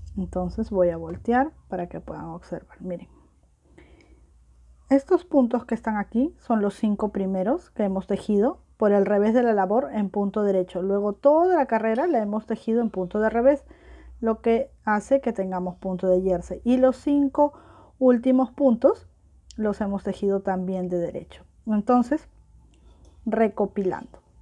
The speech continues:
Las carreras del derecho las tejeremos totalmente en punto de derecho, desde el primer punto hasta el punto sesenta.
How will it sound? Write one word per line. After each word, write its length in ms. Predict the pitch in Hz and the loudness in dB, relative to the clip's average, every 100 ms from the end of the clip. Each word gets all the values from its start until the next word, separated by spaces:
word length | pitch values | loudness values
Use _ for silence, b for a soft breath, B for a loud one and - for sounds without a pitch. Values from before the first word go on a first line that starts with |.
| - _ _ _ _ - _ - - - - _ _ - - B B _ _ | -20 _ _ _ _ -20 _ -20 -20 -20 -20 _ _ -20 -20 B B _ _
Las 260 | - 254 254 | 4 4 4
carreras 440 | - 247 277 330 | 2 4 4 4
del 160 | 330 269 | 2 2
derecho 340 | 226 240 240 311 | 4 2 2 -2
las 180 | 269 | -2
tejeremos 600 | - 202 208 208 226 233 | -4 -6 -2 -2 -2 -4
totalmente 840 | - 214 220 233 247 254 247 302 302 | -4 -2 0 2 2 0 0 -2 -4
en 180 | 220 196 | -4 -2
punto 320 | 214 208 214 | -2 -2 2
de 100 | 196 | 6
derecho, 400 | 185 165 180 185 | 6 4 -6 -6
desde 160 | 185 196 | -4 -4
el 100 | 196 | -4
primer 360 | 208 208 247 | -2 0 0
punto 400 | 240 311 302 330 | 0 0 2 0
hasta 240 | 294 214 220 | 0 -4 -4
el 80 | 208 | -4
punto 360 | 214 208 202 | -4 -4 -4
sesenta. 520 | - 180 - 160 _ | -8 -10 -10 -16 _